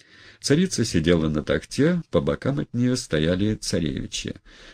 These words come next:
Лазарев приблизился к женщине, и она, выхватив кинжал, пронзила его насмерть. Саакадзе кинулся к царице. Убиваемый кинжалами царевичей, комендант Тифлиса кричал исступленно: "Царица,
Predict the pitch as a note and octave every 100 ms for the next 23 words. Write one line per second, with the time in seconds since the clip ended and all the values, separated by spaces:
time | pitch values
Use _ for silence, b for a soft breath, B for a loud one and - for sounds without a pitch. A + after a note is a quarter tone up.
0 | B G#2+ D#3+ C#3+ C#3+ C3+ G#2 F#2+ D#2 F2+
1 | E2+ E2+ - E2 C#2+ F2 C#3+ D#3+ - C#3+
2 | D#3 - F#2+ G2+ A#2 F2+ _ E2+ F#2 G2+
3 | D#2 E2 D#2 - - - - B2+ E3+ -
4 | _ _ _ _ - D#2+ D2+ C#2 E2+ D3
5 | C3 F2 E2 F2 - - - - G#2 -
6 | - _ _ - - D2+ D2+ G2 C#3+ -
7 | D#3 - E2 E2+ - G#2 - - B2 F2+
8 | - - - _ _ b b b b b
9 | b b - G2 A2 B2 D3+ C#3 C3 A#2
10 | - A#2 G#2+ F#2 A2+ G2 G2 - - G2+
11 | D#3 B2+ - - D2+ D2 F#2+ E2+ E2+ D2+
12 | A#2+ A#2+ A#2 F2 - A2 C3 - B2 F#2
13 | F2+ F#2 G#2 G2+ - - A#2 A#2+ B2 F#2+
14 | D#2+ - - C#3+ F#3 - - G2